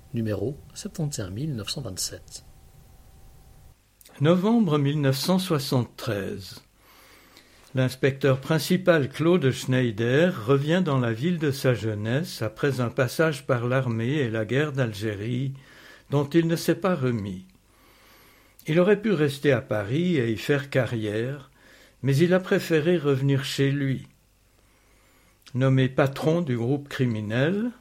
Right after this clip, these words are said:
Speaker 2: il ne tarde pas à être confronté à une douloureuse affaire. Betty, la fille d'un modeste cheminot,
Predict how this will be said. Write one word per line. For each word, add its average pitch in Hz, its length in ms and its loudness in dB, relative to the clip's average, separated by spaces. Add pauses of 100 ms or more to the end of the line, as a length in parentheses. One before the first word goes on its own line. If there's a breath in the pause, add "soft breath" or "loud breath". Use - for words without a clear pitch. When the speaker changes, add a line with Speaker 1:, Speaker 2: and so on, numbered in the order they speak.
(560 soft breath)
Speaker 2:
il 151 160 0
ne 170 80 4
tarde 175 380 0
pas 156 340 -2
à 156 80 0
être 165 260 -2
confronté 139 760 0
à 123 40 0
une 120 180 0
douloureuse 135 580 0
affaire. 98 760 -6 (840 soft breath)
Betty, 135 600 2 (200)
la 117 200 -4
fille 135 320 0
d'un 117 180 0
modeste 135 540 2
cheminot, 147 720 0